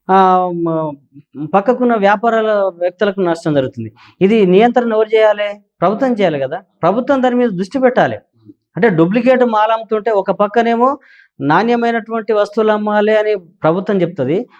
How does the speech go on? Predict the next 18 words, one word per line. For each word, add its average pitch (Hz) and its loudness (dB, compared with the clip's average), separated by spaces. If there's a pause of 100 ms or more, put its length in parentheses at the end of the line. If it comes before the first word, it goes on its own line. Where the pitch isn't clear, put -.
(140)
ఒక 202 2
పక్కనేమో 247 0
డూప్లికేట్ 233 0
వస్తువులను 226 2
అమ్ముకుంటే 208 0
వాళ్ళని 233 2
పట్టించుకోకపోతే 202 -2 (340)
ఇక 196 2
ప్రభుత్వాలు 226 2
ఎందుకు 233 -2
నడుస్తున్నట్టు? 233 -4 (400)
కాబట్టి 233 0
వా-, 247 0
తక్-, 160 -4
ఆ, 147 -8
తక్షణమే 220 0
వాళ్ళ 214 -2
మీద 196 -2